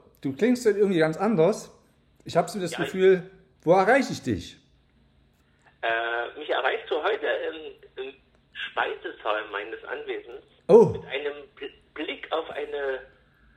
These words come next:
Speaker 2: satte grüne Wiese. Ist das nicht schön?
Speaker 1: Oh, also
Speaker 2: Sonst war ich immer im Keller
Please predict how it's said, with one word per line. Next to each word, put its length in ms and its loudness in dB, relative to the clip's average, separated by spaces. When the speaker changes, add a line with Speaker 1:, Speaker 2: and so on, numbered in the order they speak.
Speaker 2:
satte 420 -2
grüne 480 -10
Wiese. 400 -14
Ist 140 -14
das 100 -8
nicht 220 -10
schön? 320 -6
Speaker 1:
Oh, 60 -6
also 160 -2
Speaker 2:
Sonst 480 -12
war 140 2
ich 120 -4
immer 360 -2
im 160 -16
Keller 520 -2